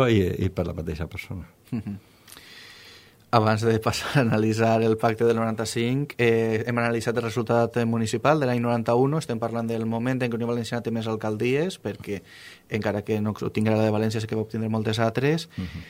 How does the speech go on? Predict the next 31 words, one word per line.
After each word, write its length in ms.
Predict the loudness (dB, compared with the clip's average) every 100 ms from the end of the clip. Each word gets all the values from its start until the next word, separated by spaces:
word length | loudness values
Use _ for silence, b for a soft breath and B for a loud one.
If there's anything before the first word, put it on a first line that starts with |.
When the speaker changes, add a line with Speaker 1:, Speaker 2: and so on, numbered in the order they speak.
| B B B B _ 4
Speaker 2:
En 200 | 6 6
l'any 140 | 6
noranta-u 320 | 6 6 6 6 4
també 140 | 2
se 80 | 2
troben 160 | 2
els 80 | 2
millors 220 | 2 0
resultats 480 | 0 -2 0 -2 0
de 100 | 0
la 120 | 2 2
història 580 | 0 2 2 4 4 2
en, 100 | 2
en, 260 | 0 0 -2 -2
en 80 | -2
les 100 | 0
Corts 160 | 0
Valencianes, 800 | 2 0 0 2 2 2 0 -2
amb 160 | -2 -4
Héctor 240 | 2 2
Villalba, 640 | 4 4 6 4 2 0 0
i 100 | 0
diguem 260 | 2 2 2
que 120 | 2
eixe 240 | 2 2
resultat 840 | 0 0 0 0 2 2 2 -2 -20 -10 -2
permetia 460 | 0 0 -2 -2
tindre 280 | 0 -2 -2
un 160 | -2 -2
senador 560 | -2 0 0 0 0
autonòmic. 640 | -2 -2 -2 -2 -2 -4